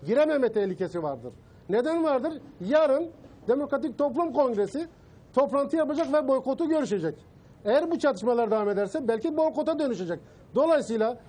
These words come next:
seçimlere hazırlanan, bağımsızlarla hazırlanan B D P seçimlere girememiş olacak. E nerede burada fayda? Bahsettiğim budur.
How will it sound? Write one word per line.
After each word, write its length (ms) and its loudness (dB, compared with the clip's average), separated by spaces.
seçimlere 480 0
hazırlanan, 540 0
bağımsızlarla 600 0
hazırlanan 360 -2
B 140 4
D 100 0
P 140 0
seçimlere 560 -2
girememiş 480 0
olacak. 300 -4
E 120 2
nerede 300 0
burada 200 0
fayda? 380 0
Bahsettiğim 520 0
budur. 200 0